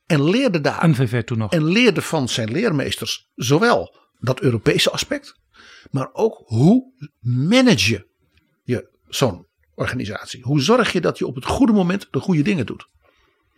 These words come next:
Speaker 1: En dat men dus heel snel ontdekte, die Wim Kok, die kan dat.
Speaker 2: Ja.
Speaker 1: Wim Aantjes lijkt dus in dit opzicht, grappig genoeg, heel erg op Wim Kok.
Speaker 2: Ja, Kok was iets jonger, maar het kan best zijn dat ze elkaar al in een hele vroege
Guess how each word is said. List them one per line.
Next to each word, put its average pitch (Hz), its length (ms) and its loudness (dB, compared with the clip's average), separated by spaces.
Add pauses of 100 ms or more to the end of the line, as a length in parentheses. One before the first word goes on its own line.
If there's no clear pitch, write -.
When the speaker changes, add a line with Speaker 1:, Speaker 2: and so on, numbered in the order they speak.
(260)
Speaker 1:
En 160 100 0
dat - 180 2
men 143 80 4
dus 123 140 0
heel 196 140 2
snel 175 180 -2
ontdekte, 151 380 -2
die 123 200 -2
Wim 113 200 2
Kok, - 360 -2
die 120 120 -2
kan 175 220 0
dat. - 200 -4 (120)
Speaker 2:
Ja. 156 200 4
Speaker 1:
Wim 127 260 4
Aantjes 208 460 -2 (160)
lijkt 139 400 -2
dus - 180 -4
in - 100 -6
dit 147 200 2
opzicht, 135 400 -8
grappig - 380 -2
genoeg, 123 280 -6 (640)
heel 135 300 0
erg 104 180 -6
op 117 140 -4
Wim 123 200 2
Kok. - 300 -8 (280)
Speaker 2:
Ja, 143 220 -4
Kok 151 220 -2
was 147 160 0
iets 139 140 0
jonger, 160 380 4
maar 175 260 0
het - 380 -18
kan 147 180 0
best 156 160 0
zijn 180 140 2
dat 160 160 0
ze - 80 -4
elkaar 165 380 2
al 180 200 -2
in 160 100 0
een 139 140 2
hele 160 240 4
vroege 170 500 -2